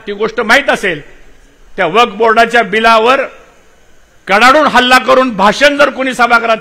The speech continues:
केलं असेल, तर ते खासदार सुप्रियाताई सुळेंच्या माध्यमातून झालं. आणि शेवटी सरकारला ते joint selection कमिटीकडे ते bill पाठवावं लागलं.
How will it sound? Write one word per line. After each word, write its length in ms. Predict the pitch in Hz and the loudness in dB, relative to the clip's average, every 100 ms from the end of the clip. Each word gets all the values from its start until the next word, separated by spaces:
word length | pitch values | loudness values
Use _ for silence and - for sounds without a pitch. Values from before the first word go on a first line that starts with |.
| - | -4
केलं 160 | 214 | -4
असेल, 320 | 202 190 170 160 - _ _ _ | -2 -4 -6 -8 -20 _ _ _
तर 60 | 175 | -14
ते 200 | - 220 220 | -6 -6 -2
खासदार 320 | 196 190 202 | -4 -2 -4
सुप्रियाताई 520 | 202 196 202 196 190 | -4 -4 -4 -2 -4
सुळेंच्या 520 | - 175 240 247 247 | -2 2 2 2 0
माध्यमातून 600 | 226 202 208 202 190 196 | 0 -2 -2 -4 -4 -6
झालं. 360 | 160 175 240 269 - - - - - 151 | -2 0 2 0 -6 -20 -20 -18 -14 -8
आणि 200 | 175 185 | -6 -4
शेवटी 360 | 214 202 240 | -6 -4 -4
सरकारला 720 | - 214 214 262 277 226 170 143 - - - - | 0 0 2 2 2 2 0 -2 -14 -20 -18 -8
ते 80 | 214 | -6
joint 320 | 160 214 262 | 0 0 0
selection 420 | - 226 220 220 | -4 -6 -6 -8
कमिटीकडे 540 | 214 220 208 208 214 196 | -6 -8 -8 -8 -8 -8
ते 60 | 202 | -8
bill 180 | 196 | -10
पाठवावं 440 | 202 190 165 208 214 | -6 -6 -2 0 0
लागलं. 360 | 196 185 180 | -2 -2 -6